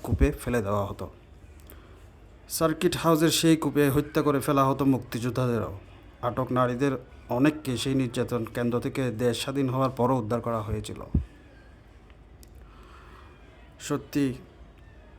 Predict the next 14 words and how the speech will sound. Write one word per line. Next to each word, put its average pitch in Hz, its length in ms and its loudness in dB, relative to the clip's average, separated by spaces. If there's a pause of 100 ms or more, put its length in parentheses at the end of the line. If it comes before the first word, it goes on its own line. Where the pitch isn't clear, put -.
(300)
পাকিস্তানি 135 500 -2
সৈনিকদের 135 580 0
এইসব 127 340 0 (540)
নির্মমতার 127 600 0
কথা 127 400 0
আমরা 123 200 0
বিভিন্ন 123 460 -2
বইপত্র, 120 760 -2
ইতিহাস 120 520 -6
পড়ে, 123 240 -2
ডকুমেন্টারি 123 580 -4
দেখেও 120 300 -4
জানতে 120 320 -2
পারি। 120 260 -4